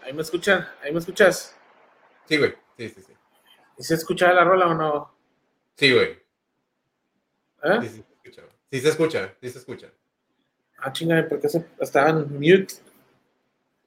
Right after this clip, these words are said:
Speaker 1: Madre, se me hace que no se escuchó la rola, güey.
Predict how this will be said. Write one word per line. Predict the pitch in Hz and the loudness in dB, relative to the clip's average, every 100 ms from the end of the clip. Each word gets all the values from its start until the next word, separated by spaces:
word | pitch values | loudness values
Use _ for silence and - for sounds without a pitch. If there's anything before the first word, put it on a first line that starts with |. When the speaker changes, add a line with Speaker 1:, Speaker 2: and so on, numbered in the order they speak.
| _ _ _ _ _ _ | _ _ _ _ _ _
Speaker 1:
Madre, | - 82 135 165 139 85 - | -14 -6 -4 0 0 -2 -6
se | - - - 120 | -8 -6 -6 -8
me | 113 | -8
hace | 147 | -4
que | 165 | -2
no | - 131 135 | 0 0 -2
se | |
escuchó | 147 147 147 | -2 -2 2
la | 135 147 | 4 4
rola, | 113 101 104 | 2 -2 -2
güey. | 107 117 | -2 -4